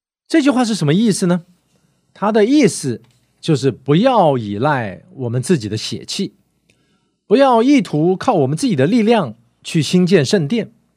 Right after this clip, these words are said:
说的广泛一点，就是不要靠肉体的血气去侍奉。当然你们可以这么做了，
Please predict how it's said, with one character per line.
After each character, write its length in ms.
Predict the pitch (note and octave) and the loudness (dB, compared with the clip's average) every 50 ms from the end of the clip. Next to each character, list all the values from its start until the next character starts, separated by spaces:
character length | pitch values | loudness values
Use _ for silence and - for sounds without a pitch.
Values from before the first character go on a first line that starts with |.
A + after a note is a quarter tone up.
| _ _ _ _ _ _ _ _ _ _ _ _ _ _ _ | _ _ _ _ _ _ _ _ _ _ _ _ _ _ _
说 200 | - - D4 D#4 | -6 -2 0 2
的 100 | D4 B3+ | 2 2
广 240 | G3 D#3 C3 B2+ C3 | 2 0 -2 0 0
泛 180 | - A#3+ A3 | 0 0 2
一 60 | G#3+ G3 | 2 2
点， 300 | F3 C#3+ A#2 G#2 G2 - _ _ _ _ _ _ | 2 0 0 -2 -4 -10 _ _ _ _ _ _
就 120 | - D#3+ | -4 -4
是 120 | C#3+ - C#3+ | -2 -2 -4
不 140 | G#2 - D#3+ | -2 0 2
要 160 | G3+ F3+ D#3 | 2 2 2
靠 280 | - - G3+ F3+ F#3 | 0 0 0 0 2
肉 260 | G#3 C#4 D#4 C4+ G#3+ E3+ | 4 4 4 4 4 0
体 160 | - - A2 | -2 -6 -8
的 120 | F#2 B2+ | -6 -6
血 320 | C3 - - B2+ A2+ F#2 F2+ | -6 -6 -6 -6 -6 -6 -6
气 420 | - - - A#3+ F#3+ C3 - - _ _ _ | -8 -8 -6 -4 -4 -6 -8 -10 _ _ _
去 160 | - - E3+ | -10 -6 -4
侍 180 | - - A#3 G3 | -2 0 0 0
奉。 220 | - C4 A3 - - _ _ _ _ _ _ _ _ _ _ _ _ _ _ _ _ _ _ - | 0 -2 -6 -6 -10 _ _ _ _ _ _ _ _ _ _ _ _ _ _ _ _ _ _ -2
当 140 | E3 E3+ | 0 2
然 120 | E3 D3+ D3 | 2 2 2
你 60 | C3+ | 0
们 100 | B2+ C3 | -2 -2
可 80 | - D#3+ | 0 -2
以 60 | A#2+ | -2
这 100 | - D3+ | -2 -4
么 80 | C#3 | -6
做 220 | B2 - A3+ F#3+ A2+ | -6 -4 -4 -4 -4
了， 140 | E2 - | -6 -10